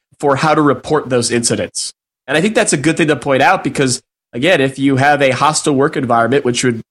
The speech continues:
could be defined as a gender issue, then that should go through whatever that policy is, and you should take this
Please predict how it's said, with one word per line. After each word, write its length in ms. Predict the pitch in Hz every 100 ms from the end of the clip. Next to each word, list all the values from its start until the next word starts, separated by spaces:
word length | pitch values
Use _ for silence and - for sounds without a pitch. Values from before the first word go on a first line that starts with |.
| _
could 160 | 131 120
be 160 | 135
defined 320 | 131 131 131
as 80 | 127
a 40 | 120
gender 340 | 131 147 135
issue, 400 | 113 - 113 170 - _ _
then 420 | 120 131 139 120 104 _ -
that 220 | 147 -
should 160 | 170 147
go 160 | 160
through 200 | 165 165
whatever 420 | 143 131 139 175 190
that 200 | 185 180
policy 480 | 175 175 151 151 170
is, 400 | 151 139 135 - _ _ -
and 180 | 131 135
you 80 |
should 240 | 143 147 -
take 240 | 156 151
this 180 | 139 123